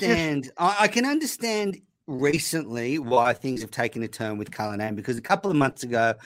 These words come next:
I just thought, "Fuck this guy. He's a soft piece of shit." I tried. I tried to have some fun with him. He, he pretended he was all, you know, jokey. He could,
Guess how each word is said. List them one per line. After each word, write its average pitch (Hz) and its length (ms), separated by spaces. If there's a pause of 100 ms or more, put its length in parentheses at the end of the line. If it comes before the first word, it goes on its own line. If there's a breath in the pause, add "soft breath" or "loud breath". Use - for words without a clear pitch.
(180 loud breath)
I 120 120
just 117 160
thought, 113 180
"Fuck - 420
this 120 180
guy. 101 340
He's 98 220
a 104 140 (140)
soft - 400
piece 147 240
of 110 60
shit." 107 340 (400 soft breath)
I 117 80
tried. 135 640
I 110 60
tried 151 360
to 151 40
have 147 140
some - 180
fun 120 280
with 117 120
him. 113 260 (220 loud breath)
He, 131 280
he 147 100
pretended 185 560
he 151 120
was 156 180
all, 156 380 (160 loud breath)
you 165 100
know, 147 100
jokey. 156 440
He 156 180
could, 135 220